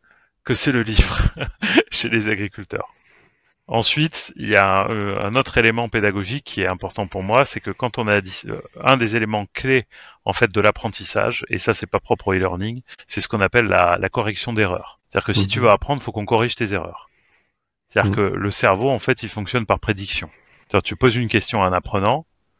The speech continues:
Speaker 1: son cerveau, il fait une prédiction sur la réponse qui est juste. S'il a pas de correction d'erreur, tout de suite, immédiate, hein, il va considérer que c'est juste. Ça peut être faux, hein.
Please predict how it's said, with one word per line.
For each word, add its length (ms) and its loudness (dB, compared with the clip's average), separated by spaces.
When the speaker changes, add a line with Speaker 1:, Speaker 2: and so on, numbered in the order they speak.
Speaker 1:
son 160 -4
cerveau, 340 4
il 40 -2
fait 120 -2
une 100 -4
prédiction 440 -6
sur 160 -2
la 100 6
réponse 300 0
qui 100 -6
est 60 0
juste. 420 -12
S'il 260 2
a 60 8
pas 100 4
de 80 0
correction 400 0
d'erreur, 540 -2
tout 100 -8
de 60 -10
suite, 300 -4
immédiate, 440 0
hein, 140 -6
il 80 -4
va 80 2
considérer 440 2
que 80 -2
c'est 100 -4
juste. 420 -10
Ça 140 -18
peut 100 -8
être 80 -8
faux, 240 -4
hein. 80 -10